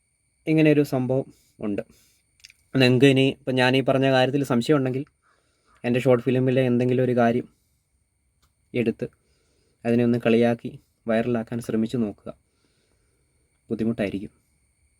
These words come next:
കാരണം എന്നാന്ന് വെച്ചാൽ ഞാൻ അതിനെ കൗണ്ടർ ചെയ്യാൻ വേണ്ടി തയ്യാറായിട്ട് നിൽക്കുക. ആരെങ്കിലും ഒന്ന് ഇതൊന്ന് എടുത്ത് പൊക്കാൻ വേണ്ടിയിട്ട് ഞാൻ നോക്കി നിൽക്കുക.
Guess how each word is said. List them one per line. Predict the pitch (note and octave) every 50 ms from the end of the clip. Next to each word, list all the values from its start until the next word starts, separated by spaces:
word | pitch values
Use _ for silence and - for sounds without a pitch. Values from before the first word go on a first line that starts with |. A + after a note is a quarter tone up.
| _ _ _ _ _ _ _ _
കാരണം | - A2 G#2+ A#2 A2+
എന്നാന്ന് | A#2 A#2+ A#2+ A#2+ A#2+
വെച്ചാൽ | A#2 - B2+ B2 A#2+ A2+
ഞാൻ | A2 A2 A2+ A#2+
അതിനെ | A#2+ A#2 A#2 A#2+ A#2 -
കൗണ്ടർ | A2+ A2 A2 A#2 B2 B2
ചെയ്യാൻ | A#2+ A#2 A2+ A2+ A2+
വേണ്ടി | A2+ A2+ A2 A#2+ - -
തയ്യാറായിട്ട് | G#2+ G2+ G#2+ A2 A2+ A2+ A2+ A2 - G#2
നിൽക്കുക. | G2+ - - F2+ F2 F#2+ G2
ആരെങ്കിലും | G#2 A#2 A#2+ A#2 A#2 A2+ A#2 A#2
ഒന്ന് | A#2 A2+ A2
ഇതൊന്ന് | G#2+ A2+ A2+ A2+ G#2+
എടുത്ത് | G2+ A2+ - A#2 - -
പൊക്കാൻ | A2 - _ - B2+ B2+ C3
വേണ്ടിയിട്ട് | B2 A#2 A2 G#2+ A2+ A2
ഞാൻ | G#2+ G#2+ G#2
നോക്കി | G2+ G2+ - G#2+ G#2+
നിൽക്കുക. | G2+ F#2+ - F2+